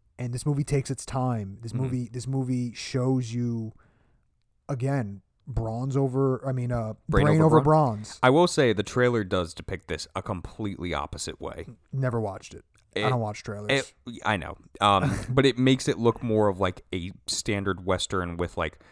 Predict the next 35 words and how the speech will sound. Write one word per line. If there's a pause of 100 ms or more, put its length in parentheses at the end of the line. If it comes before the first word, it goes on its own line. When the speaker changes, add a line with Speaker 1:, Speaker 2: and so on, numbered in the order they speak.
(100)
Speaker 2:
some
thriller
aspect
to
it.
Speaker 1:
Mm. (440)
Speaker 2:
And
that's
not
what
this
movie
is.
And,
Speaker 1:
Yeah.
Speaker 2:
and
maybe,
again,
like,
maybe
it's
a
situation
where
it's
like,
like
you,
I
just, (120)
I
gotta
stop
watching
trailers